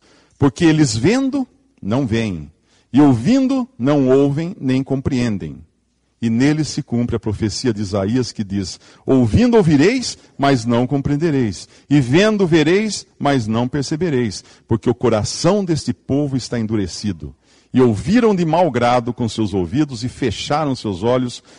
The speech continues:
para que não vejam com os olhos e ouçam com os ouvidos e compreendam com o coração e se convertam e eu os cure. Mas bem-aventurados os vossos olhos porque veem e os vossos ouvidos porque ouvem."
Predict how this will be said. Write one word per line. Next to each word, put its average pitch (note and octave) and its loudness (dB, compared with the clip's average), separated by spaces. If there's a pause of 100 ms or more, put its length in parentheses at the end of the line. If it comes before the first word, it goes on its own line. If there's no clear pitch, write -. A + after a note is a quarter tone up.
(160)
para C3 2
que - -4
não F3 2
vejam C3 4
com A#2 -2
os G2 -2
olhos C3+ 2
e A#2 2
ouçam C3 2
com A#2 -4
os G#2 -2
ouvidos B2 -2 (240)
e B2 -2
compreendam C#3 0
com C3 -2
o A#2 -8
coração A#2 0
e C3 0
se - -6
convertam B2 0 (300)
e A#2 2
eu A#2+ 4
os - -4
cure. E2 -2 (640)
Mas A#2 -6
bem-aventurados G#2+ -4
os E2 -12
vossos E2 -8
olhos F#2+ -4
porque F2+ -10
veem C3+ -6 (640)
e F#2+ -6
os G2 -6
vossos F#2 -6
ouvidos D#2+ -8
porque - -14
ouvem." C2+ -16